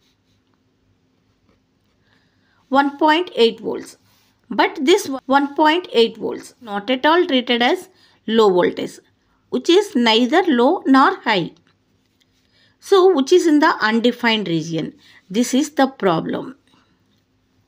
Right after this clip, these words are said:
So, only the range of voltages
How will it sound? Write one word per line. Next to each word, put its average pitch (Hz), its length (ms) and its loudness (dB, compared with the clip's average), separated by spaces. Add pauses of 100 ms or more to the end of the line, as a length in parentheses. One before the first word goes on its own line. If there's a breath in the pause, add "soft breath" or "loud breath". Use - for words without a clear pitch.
(160)
So, 403 440 -2
only 302 460 2 (340 loud breath)
the 285 160 0
range 277 380 6
of 392 240 0
voltages 254 840 0